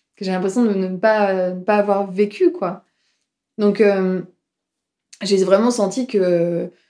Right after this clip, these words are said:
j'avais été cette petite fille qu'elle adore et que vraiment ce, ce truc de la relation mère-fille, quoi, vraiment, où, euh,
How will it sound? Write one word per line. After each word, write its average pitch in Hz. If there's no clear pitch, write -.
j'avais 202
été 220
cette 226
petite 208
fille 240
qu'elle 202
adore 214
et 190
que 185
vraiment 202
ce, 220
ce 190
truc 214
de 202
la 175
relation 202
mère-fille, 208
quoi, 175
vraiment, 196
où, 185
euh, 175